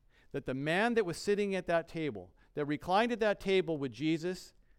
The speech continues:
they can't deny that he used to be dead.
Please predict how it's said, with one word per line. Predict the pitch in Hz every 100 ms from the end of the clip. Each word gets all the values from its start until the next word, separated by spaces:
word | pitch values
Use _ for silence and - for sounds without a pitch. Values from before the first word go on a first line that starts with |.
| _ _
they | -
can't | 196 220 226 190
deny | 180 175 185 151
that | 143
he | 110 196
used | 156 135 180 185 -
to |
be | 127 120
dead. | 104 151 139 95